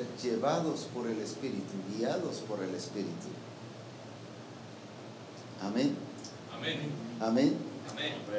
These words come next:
Speaker 1: ¿Qué le enseñó Jesucristo ahí a Satanás? Al Padre. "Al Señor tu Dios adorarás y al solo servirás". Como quien dice, "Aquí no venís a mandar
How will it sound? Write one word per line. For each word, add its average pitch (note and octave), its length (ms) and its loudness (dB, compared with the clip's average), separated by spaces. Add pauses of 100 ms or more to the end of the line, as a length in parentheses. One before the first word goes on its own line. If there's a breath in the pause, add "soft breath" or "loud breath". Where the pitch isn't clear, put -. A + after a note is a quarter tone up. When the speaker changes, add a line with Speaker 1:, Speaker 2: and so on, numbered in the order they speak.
(1600 loud breath)
Speaker 1:
¿Qué G3+ 120 12
le G3 140 12
enseñó D#3+ 440 8
Jesucristo E3 640 4
ahí D#3+ 120 6
a E3 80 4
Satanás? D#3 640 0 (1700)
Al D#4 120 2
Padre. A#2 380 4 (2000)
"Al D#3+ 220 6
Señor D#3 600 6
tu D#3 160 6
Dios D3+ 540 8
adorarás C#3 880 4
y C#3 40 6
al C3 140 4
solo B2+ 340 4
servirás". A2 500 2
Como A#2 200 6
quien A#2 240 6
dice, C3 120 4
"Aquí F3+ 540 2
no E3 140 6
venís C#3+ 360 4
a C3 80 2
mandar G#2+ 400 2